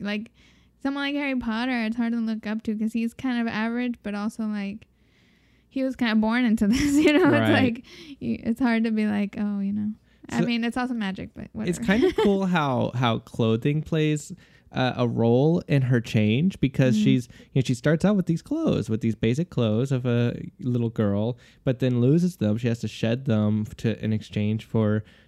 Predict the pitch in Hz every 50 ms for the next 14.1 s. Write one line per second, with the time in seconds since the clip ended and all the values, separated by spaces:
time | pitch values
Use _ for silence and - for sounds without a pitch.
0 | _ _ 123 120 120 113 110 107 107 107 - 120 113 104 - - 120 127 147 143
1 | 131 107 - - - 107 98 98 98 98 101 107 120 - - _ _ _ _ -
2 | 110 110 110 107 104 104 101 101 104 120 - - _ - 110 107 104 - - 123
3 | 117 113 123 135 127 113 110 107 110 - 110 107 107 - - - - _ _ _
4 | - 208 233 277 285 - 160 - 98 - - - - - - _ _ _ 247 214
5 | 113 107 - 107 101 104 107 131 170 202 - - 107 101 101 107 - - _ -
6 | - 113 113 117 117 113 113 113 113 113 - - - - 123 117 123 123 127 -
7 | - 123 117 - 123 120 120 123 120 - 117 120 117 113 113 110 110 - _ -
8 | 156 - - - - 131 131 147 160 143 120 120 123 127 135 - - - - _
9 | - 139 131 120 117 113 - 120 123 139 156 - - _ 120 117 113 113 110 104
10 | 101 104 104 104 104 104 104 - 104 104 101 101 98 104 98 - - - - 113
11 | 113 110 - 110 104 98 - - 117 120 117 113 107 101 104 - - - 113 -
12 | 113 110 101 113 110 110 113 110 104 107 107 110 110 107 104 104 107 110 101 -
13 | - - 110 110 107 - - 107 104 98 - 113 107 - 113 101 101 104 101 95
14 | 101